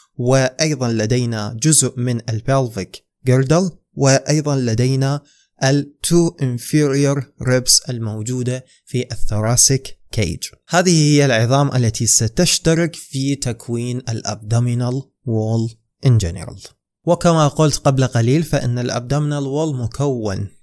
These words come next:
بشكل جزئي من عظام وبشكل أساسي من عضلات.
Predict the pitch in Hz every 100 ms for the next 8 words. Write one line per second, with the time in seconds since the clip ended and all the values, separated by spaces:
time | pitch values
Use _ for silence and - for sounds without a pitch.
0 | _ - 113 - 147 123 107 110 170 156
1 | - - 110 113 - 123 127 113 98 110
2 | 123 143 196 208 - _ _ 123 117 -
3 | 185 - 151 - 117 139 143 - 147 143
4 | 139 123 117 131 131 - 131 104 - -